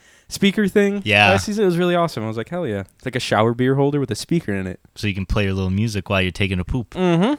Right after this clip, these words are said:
Speaker 2: And then after the poop.
Speaker 1: Yeah, and drink beer while I'm doing it.
Speaker 2: Yeah.
Speaker 1: So it holds it for you.
Speaker 2: Uh,
Speaker 1: Cool,
Speaker 2: but
Speaker 1: man. That's awesome. So what theater? w-, Do, where was it at?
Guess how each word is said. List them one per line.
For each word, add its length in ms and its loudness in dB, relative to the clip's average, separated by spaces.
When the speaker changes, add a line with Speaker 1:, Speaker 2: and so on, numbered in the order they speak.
Speaker 2:
And 100 0
then 100 2
after 240 0
the 80 -12
poop. 220 -12
Speaker 1:
Yeah, 200 -6
and 100 -12
drink 180 -6
beer 140 -2
while 140 0
I'm 100 -6
doing 160 -4
it. 160 -8
Speaker 2:
Yeah. 140 -4
Speaker 1:
So 180 -10
it 60 -10
holds 280 4
it 120 -10
for 160 -2
you. 140 -2
Speaker 2:
Uh, 320 2
Speaker 1:
Cool, 160 6
Speaker 2:
but 80 4
Speaker 1:
man. 200 4
That's 160 4
awesome. 300 6
So 160 8
what 240 6
theater? 360 0
w-, 140 -2
Do, 260 -2
where 140 2
was 140 0
it 60 -2
at? 320 -4